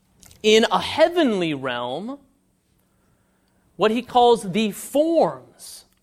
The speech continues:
exemplar forms of what we see in this realm. And so we actually saw beauty.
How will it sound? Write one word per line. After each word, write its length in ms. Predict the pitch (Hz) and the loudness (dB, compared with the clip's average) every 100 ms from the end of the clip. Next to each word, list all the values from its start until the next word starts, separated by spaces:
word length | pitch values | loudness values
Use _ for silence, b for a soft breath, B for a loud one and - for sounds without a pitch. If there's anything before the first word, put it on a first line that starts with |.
| _ _ | _ _
exemplar 760 | 180 165 151 135 269 294 262 247 | -4 -4 -4 0 0 0 0 0
forms 680 | - 214 202 202 190 196 - | 0 -2 0 0 -2 -6 -4
of 240 | 175 147 | -4 -2
what 260 | 160 190 170 | -2 -2 -2
we 260 | 170 208 | -6 -6
see 420 | 202 - 190 170 | -8 -10 -8 -8
in 300 | 160 165 160 | -10 -10 -12
this 320 | 151 156 - 120 | -8 -10 -10 -20
realm. 400 | 113 - - - b b b b b - | -20 -20 -20 -20 b b b b b -4
And 160 | 208 | -2
so 160 | 196 226 | 2 2
we 280 | 202 269 269 | 2 -2 -2
actually 760 | 254 277 370 - - 226 208 202 | -2 -2 -4 -6 -10 -6 -6 -8
saw 520 | - 311 339 392 262 | -8 -4 0 2 2
beauty. 540 | 156 151 139 127 - | -2 -8 -10 -10 -20